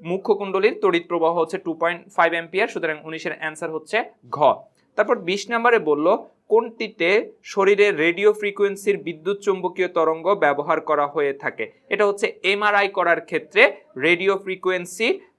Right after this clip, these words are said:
বিদ্যুৎ চুম্বকীয় তরঙ্গ ব্যবহার করা হয়। মস্ত বড় একটা চুম্বকের মধ্যে আস্ত গোড়া মানুষকে ঢুকিয়ে দিয়ে এই পরীক্ষাটা করা হয়ে থাকে। সুতরাং এটার অ্যান্সার হচ্ছে ঘ। তাহলে বিশের অ্যান্সার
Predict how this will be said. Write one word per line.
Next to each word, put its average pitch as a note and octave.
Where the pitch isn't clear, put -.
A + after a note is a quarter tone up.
বিদ্যুৎ F#3
চুম্বকীয় F3+
তরঙ্গ D#3+
ব্যবহার D3+
করা D#3+
হয়। G3+
মস্ত -
বড় G3
একটা F#3+
চুম্বকের F#3+
মধ্যে D#3
আস্ত F3
গোড়া E3
মানুষকে D#3
ঢুকিয়ে F3
দিয়ে G#3+
এই G#3
পরীক্ষাটা E3+
করা D#3
হয়ে E3
থাকে। F#3+
সুতরাং D#3+
এটার E3
অ্যান্সার D#3
হচ্ছে D3
ঘ। -
তাহলে E3
বিশের D#3+
অ্যান্সার D3+